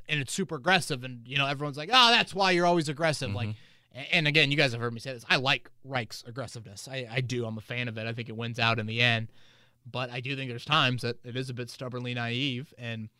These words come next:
Speaker 1: he's such a believer in things that it's like, well,
Speaker 2: <laughs>
Speaker 1: i-, it's not so much, Chris, like, it's not at all like he thinks he's the smartest guy in the room. It's not like that. I just think it's part of his personality. It, I think smart people in general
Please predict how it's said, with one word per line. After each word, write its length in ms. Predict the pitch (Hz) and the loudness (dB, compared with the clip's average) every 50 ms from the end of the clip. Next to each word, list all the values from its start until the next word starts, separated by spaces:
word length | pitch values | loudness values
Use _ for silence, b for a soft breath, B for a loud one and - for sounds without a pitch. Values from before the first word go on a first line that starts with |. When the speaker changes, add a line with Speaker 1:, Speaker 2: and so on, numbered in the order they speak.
| _ _ - | _ _ -14
Speaker 1:
he's 140 | - 131 117 | -12 -10 -10
such 260 | - - 185 165 - - | -2 2 4 4 4 4
a 20 | |
believer 540 | 123 127 123 139 156 165 123 117 107 110 - - - - _ _ _ _ _ _ _ _ | 0 2 2 4 4 4 4 2 -2 -4 -8 -12 -20 -20 _ _ _ _ _ _ _ _
in 160 | - 135 127 | -10 -8 -8
things 440 | 120 - - 120 117 120 120 120 113 | -6 -4 -4 -2 -2 -2 -2 -2 -4
that 120 | 117 117 113 | -4 -6 -6
it's 160 | 107 - - | -8 -10 -12
like, 180 | 107 107 110 - _ - - | -14 -14 -16 -18 _ -20 -20
well, 520 | 156 160 165 175 180 185 185 185 185 170 - - _ - - | -18 -16 -14 -12 -10 -8 -8 -8 -8 -10 -12 -18 _ -20 -20
Speaker 2:
<laughs> 220 | - - - - | -20 -20 2 4
Speaker 1:
i-, 60 | 156 131 - - 131 - - | 4 4 4 0 -4 -2 0
it's 440 | 175 - 196 214 208 - 208 - 165 | 0 0 0 2 0 0 -2 0 2
not 180 | 233 277 294 | 2 2 4
so 120 | - 339 294 | 4 4 6
much, 220 | 294 294 - - | 6 4 2 2
Chris, 260 | - 226 220 - - | 0 -2 -2 -2 -4
like, 240 | 185 156 151 139 120 - _ _ _ _ | -6 -6 -6 -6 -8 -12 _ _ _ _
it's 240 | - 160 151 151 165 | -16 -16 -14 -10 -4
not 160 | 190 247 269 | 0 2 2
at 80 | 190 151 | 6 6
all 160 | 156 175 165 | 6 8 8
like 160 | 147 143 131 | 6 4 2
he 80 | - 127 | -2 -4
thinks 220 | 123 139 135 - | -6 -6 -8 -8
he's 80 | - 120 | -12 -14
the 60 | 113 | -16
smartest 360 | - - 139 131 131 127 - | -14 -12 -10 -10 -10 -10 -4
guy 140 | - 143 131 | 0 0 2
in 80 | 131 120 | 2 0
the 80 | 107 | -2
room. 480 | 95 98 107 120 139 175 220 233 247 - | -6 -8 -6 -4 -4 -2 -4 -4 -6 -10
It's 140 | - 139 - | -14 -4 -2
not 160 | 226 196 127 | 0 0 0
like 160 | 120 123 - - | -2 -6 -6 -6
that. 340 | 110 113 156 220 - - b b b b b b b b b b b b b b - | 0 2 2 2 2 0 b b b b b b b b b b b b b b -18
I 40 | - | -14
just 180 | 147 - 180 - | -12 -12 -10 -8
think 140 | 220 185 | -6 -6
it's 100 | 151 120 | -6 -8
part 220 | - - - 131 165 | -10 -10 -8 -6 -6
of 80 | 165 | -6
his 100 | 127 107 | -8 -10
personality. 800 | - - 147 135 120 - 127 117 127 165 147 113 104 104 104 110 | -8 -6 -6 -6 -6 -6 -4 -4 -2 -2 -2 -4 -6 -8 -8 -8
It, 100 | 127 - - - 107 - - _ _ _ - | -8 -10 -12 -18 -20 -20 -20 _ _ _ -14
I 60 | - | -4
think 200 | 156 170 131 - | -4 -4 -4 -4
smart 380 | - - - 143 160 185 226 - | -6 -6 0 4 4 4 4 4
people 240 | - 156 143 135 127 | 2 0 2 2 0
in 80 | 120 | 0
general 400 | 117 131 123 113 104 101 107 147 | 2 2 2 2 0 -4 -8 -10